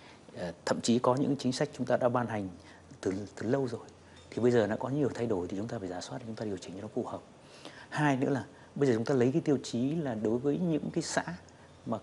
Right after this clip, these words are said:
có tỷ lệ hộ nghèo dưới mười lăm phần trăm thì thoát ra khỏi xã hộ nghèo. Thế rõ ràng đây là đối tượng theo địa bàn.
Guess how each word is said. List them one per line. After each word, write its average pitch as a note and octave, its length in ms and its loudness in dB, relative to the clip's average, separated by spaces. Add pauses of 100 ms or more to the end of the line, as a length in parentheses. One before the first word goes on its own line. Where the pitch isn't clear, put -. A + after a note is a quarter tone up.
có C#3+ 120 -2
tỷ D3 160 2
lệ A#2 100 2
hộ A2+ 100 2
nghèo A2 200 -4
dưới A2 320 2
mười F3 80 0
lăm B2 120 -2
phần G2+ 120 -4
trăm - 140 -12 (360)
thì G2 140 -2 (360)
thoát - 140 -6
ra D#3+ 60 0
khỏi - 200 2
xã - 140 -4
hộ G#2 120 -4
nghèo. A#2 140 -6 (320)
Thế F3 120 2
rõ D3 140 6
ràng B2+ 200 4
đây B2+ 140 6
là G#2+ 140 0 (200)
đối C3+ 160 8
tượng - 220 6 (100)
theo B2 140 0
địa A2 120 0
bàn. - 240 -6